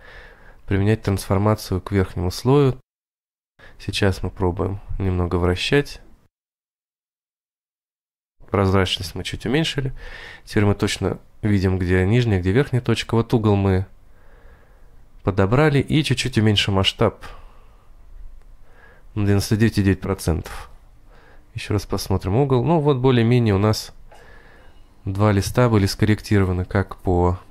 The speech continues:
повороту, так и по масштабу. И, в общем-то,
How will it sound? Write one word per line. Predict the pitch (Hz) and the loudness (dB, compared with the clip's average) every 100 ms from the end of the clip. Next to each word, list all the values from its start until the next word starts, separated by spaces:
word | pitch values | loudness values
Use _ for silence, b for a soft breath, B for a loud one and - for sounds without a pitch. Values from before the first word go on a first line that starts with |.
| - | -4
повороту, | 92 98 123 143 - | 0 2 2 0 -2
так | 104 - | -4 -2
и | |
по | - 90 | -4 0
масштабу. | 90 - - 131 120 117 - - - B B B B B B - - | 0 -2 0 0 0 -4 -10 -20 -20 B B B B B B -20 -12
И, | 135 131 | -8 -4
в | 117 | -4
общем-то, | - 113 107 104 101 | -2 -4 0 0 0